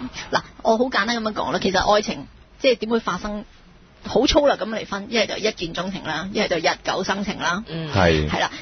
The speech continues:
Speaker 1: 咁一見鍾情就好簡單啦，一見到佢就想嗒咗佢啦，
Speaker 3: 係。
Speaker 1: 咁就一見鍾情啦。
Speaker 3: 係。
Speaker 1: 好啦，咁嗰個將好感當做愛情呢，其實呢，就係喺日久生情嗰邊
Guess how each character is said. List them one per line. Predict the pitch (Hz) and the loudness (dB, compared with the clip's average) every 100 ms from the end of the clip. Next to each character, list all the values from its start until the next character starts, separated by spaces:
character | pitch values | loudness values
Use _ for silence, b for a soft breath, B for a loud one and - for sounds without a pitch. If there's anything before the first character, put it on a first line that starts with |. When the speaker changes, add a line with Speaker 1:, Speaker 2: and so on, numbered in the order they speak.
| - | -2
Speaker 1:
咁 | 220 320 | -2 0
一 | 254 | -2
見 | 254 240 | -2 0
鍾 | |
情 | 269 180 | 0 0
就 | 160 | -2
好 | 190 | -2
簡 | 156 | -4
單 | 165 170 | -2 -4
啦， | 160 185 - - | -4 -6 -10 -4
一 | 254 | -2
見 | 247 180 | -2 -2
到 | 196 | 0
佢 | 190 - - - - - - | 0 -2 -8 -16 -20 -20 -4
就 | 208 | -2
想 | 190 | 0
嗒 | 214 202 | 0 0
咗 | 240 | 0
佢 | - | -2
啦， | - 196 - | -2 -4 0
Speaker 3:
係。 | 247 | 8
Speaker 1:
咁 | 302 247 254 233 | 8 8 4 2
就 | 208 | -2
一 | 247 | -4
見 | 196 | -4
鍾 | 196 220 | -6 -6
情 | - | -6
啦。 | 170 - - | -8 -6 2
Speaker 3:
係。 | 85 73 | 4 4
Speaker 1:
好 | 76 | 4
啦， | - B B | 2 B B
咁 | - 440 | -4 0
嗰 | 339 | 0
個 | 349 | 0
將 | 403 392 | 0 -2
好 | - - 175 | -4 0 2
感 | 294 - 277 | 2 0 -2
當 | - 190 202 | 0 -2 0
做 | 165 175 170 | -2 2 2
愛 | 190 | 2
情 | 170 | -2
呢， | 170 220 B B | -6 -8 B B
其 | - 190 196 | 0 2 2
實 | 208 | 2
呢， | 240 359 B B B | 2 0 B B B
就 | - | 2
係 | 190 208 196 | 4 4 0
喺 | 175 233 247 220 | 0 -2 0 -2
日 | - | -2
久 | - 208 | -6 -4
生 | 214 247 254 | -2 2 2
情 | - | 0
嗰 | 110 - | -4 -4
邊 | 202 202 | -4 -4